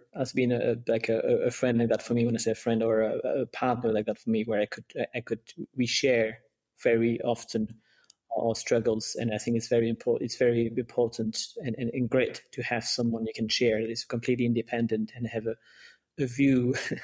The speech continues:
<laughs> and have a, a neutral view on, on, on that, and not only your, your, your friend, uh, or your, your family. Um, what is one book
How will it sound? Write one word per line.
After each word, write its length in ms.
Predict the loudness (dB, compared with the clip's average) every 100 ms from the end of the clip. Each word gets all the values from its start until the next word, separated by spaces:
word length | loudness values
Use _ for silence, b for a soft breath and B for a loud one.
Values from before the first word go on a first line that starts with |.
| -14 _
<laughs> 460 | -18 -18 -18 -4
and 120 | 0
have 120 | 4 4
a, 120 | 4
a 120 | 4
neutral 420 | 4 4 4 2
view 300 | 2 4 4
on, 100 | 4
on, 420 | 2 -2 -4 -6 -8 -2
on 180 | 0
that, 300 | 2 2 -2 -10 -6
and 180 | -6 -4
not 220 | -6 -4
only 100 | -4
your, 200 | -2 -4 -6
your, 140 | -10
your 140 | -8 -10
friend, 440 | -4 -4 -4 -8 -10
uh, 60 | -8 -4
or 100 | -4
your, 120 | -4
your 140 | -6 -8
family. 380 | -6 -6 -8 -12 b b b b b b _ 0
Um, 520 | 2 4 2 2 -2 -8 -20 -8
what 160 | 2 2
is 100 | 2
one 380 | 2 4 4 2
book 600 | 0 2 2 2 -8